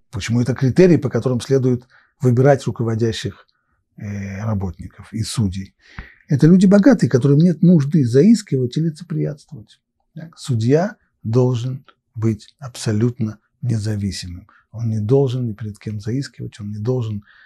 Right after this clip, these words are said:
заниматься лицеприятием. Это означает, что для, и это самое первое условие для его полнейшей независимости, это его материальная независимость, он должен быть богатым. Ну а правдивые, что имеется в виду?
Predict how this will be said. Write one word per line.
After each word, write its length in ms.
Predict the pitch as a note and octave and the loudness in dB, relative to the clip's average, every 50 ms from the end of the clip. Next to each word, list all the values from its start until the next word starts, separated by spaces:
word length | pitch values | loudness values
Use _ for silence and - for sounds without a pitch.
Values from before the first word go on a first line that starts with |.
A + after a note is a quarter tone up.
| _ _ _ _ | _ _ _ _
заниматься 460 | - A#2+ A2+ A#2+ B2 A#2+ A#2+ - A2+ G#2+ | -8 -4 -2 -2 -2 -2 -4 -6 -8 -10
лицеприятием. 800 | G#2 - - G#2+ - A#2 B2 C#3+ E3+ E3+ E3+ - G3 F#3+ F#3+ - _ _ - | -8 -8 -8 -4 0 2 4 4 4 4 4 2 0 0 -2 -6 _ _ -8
Это 160 | B2 A2+ B2 | -4 -2 -2
означает, 460 | A2+ B2 B2 - - E3+ F3+ G3 F#3 | 0 0 0 4 4 6 6 4 2
что 180 | - - B2 G#2+ | -2 -4 -2 0
для, 140 | A2 B2+ B2+ - - | 0 0 -2 0 4
и 100 | - E3 | 6 6
это 240 | F3+ D#3+ - C3 | 8 8 6 6
самое 260 | G#2 C#3+ C#3+ C3 A#2+ G#2+ | 6 4 4 4 4 2
первое 300 | B2+ C3+ A#2+ A#2 G#2+ G#2+ | 4 2 2 2 0 -4
условие 360 | G2+ - C3 B2+ A2 G#2 G2+ | -4 -2 -2 -2 0 -2 -2
для 180 | G2+ A2+ A#2+ | -2 -2 -2
его 180 | A#2 A2+ A2 A2 | -2 -2 -4 -6
полнейшей 460 | G#2+ - G#2+ A2+ A#2+ A#2 A2 - G#2+ | -6 -6 -6 -4 -4 -4 -4 -6 -8
независимости, 720 | G#2+ G#2+ G#2+ A2+ B2 E3+ F3+ - F#3 E3 D3 - - E3+ - _ _ _ - | -8 -6 -6 -6 -6 -6 -4 -4 -6 -6 -6 -8 -12 -16 -18 _ _ _ -6
это 200 | F#3+ D3+ - E3 | -4 -2 0 0
его 340 | D#3 D#3 E3+ F3 F3 - _ _ _ _ - | 2 2 2 2 0 0 _ _ _ _ 2
материальная 540 | F#3+ D#3+ D#3+ F#3 F#3+ F#3 F3+ F3 D#3 D3 C#3+ | 4 6 8 8 8 8 8 8 6 4 4
независимость, 640 | C#3+ B2+ B2+ A#2+ A#2 A2+ A2 - G#2+ G2+ - - | 2 0 0 -2 -2 -4 -6 -6 -8 -8 -8 -10
он 100 | A2+ G#2+ | -8 -6
должен 320 | G2+ A#2 A#2+ A2 G#2+ G#2+ G2+ | -4 -4 -4 -4 -4 -6 -6
быть 260 | G2+ G2+ - _ _ _ _ _ _ - | -8 -10 -12 _ _ _ _ _ _ -6
богатым. 560 | A#2+ A2+ G#2 F#2+ F#2+ F2 - - - F#2 - _ _ _ _ _ _ _ _ _ - - - _ _ _ _ - - - - - - - - | -2 -2 -2 -2 -4 -8 -12 -16 -20 -20 -20 _ _ _ _ _ _ _ _ _ -20 -20 -20 _ _ _ _ -14 -10 -10 -10 -10 -10 -2 4
Ну 140 | - D3+ F3+ | 6 6 6
а 80 | E3+ | 6
правдивые, 560 | - - C#3+ C3 A2+ G2+ G#2 G#2+ G#2 G#2 G#2+ G2+ | 6 6 4 4 4 2 2 0 0 0 -2 -4
что 180 | - A#2 A#2 | -2 -2 -2
имеется 360 | A#2 A#2 A#2 A#2+ A#2 - - | 0 0 -2 -2 -4 -4 -4
в 40 | A2 | -2
виду? 340 | A#2 A#2 G#2+ B2 C#3 D3 | -2 -2 -2 -4 -4 -6